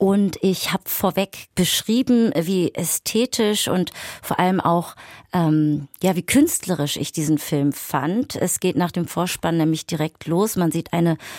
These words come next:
Frau beziehungsweise nur ihre schwarzen High Heels. Sie trägt dazu rote Strümpfe, läuft über die dunklen, nassen Straßen von Paris. Und darauf folgt die Erzählstimme, eine Türsteherin, die sagt: "Ich wollte sie dazu bewegen, da nicht reinzugehen,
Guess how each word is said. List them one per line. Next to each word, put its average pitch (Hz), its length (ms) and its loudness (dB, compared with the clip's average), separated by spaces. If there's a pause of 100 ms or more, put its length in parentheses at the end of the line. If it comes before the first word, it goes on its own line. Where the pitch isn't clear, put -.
(140)
Frau 185 440 0
beziehungsweise 175 800 0
nur 214 280 4
ihre 180 160 0
schwarzen 165 560 -2
High 226 180 0
Heels. 220 300 0
Sie - 140 -6
trägt - 260 -4
dazu 160 240 -2
rote 151 380 -4
Strümpfe, 190 640 0 (300)
läuft 160 400 0
über 160 120 2
die 143 160 -2
dunklen, 175 480 2
nassen 160 320 2
Straßen 160 540 -2
von 151 260 0
Paris. 147 640 -2 (380)
Und 175 200 0
darauf 160 260 2
folgt 170 320 -2
die - 60 0
Erzählstimme, 214 1080 0
eine 165 340 0
Türsteherin, 143 840 -2
die 143 120 -2
sagt: 156 380 -2 (560)
"Ich 196 160 0
wollte 226 220 0
sie 196 120 -2
dazu 196 260 -2
bewegen, 170 320 0
da 151 140 2
nicht 151 220 -2
reinzugehen, 165 600 -2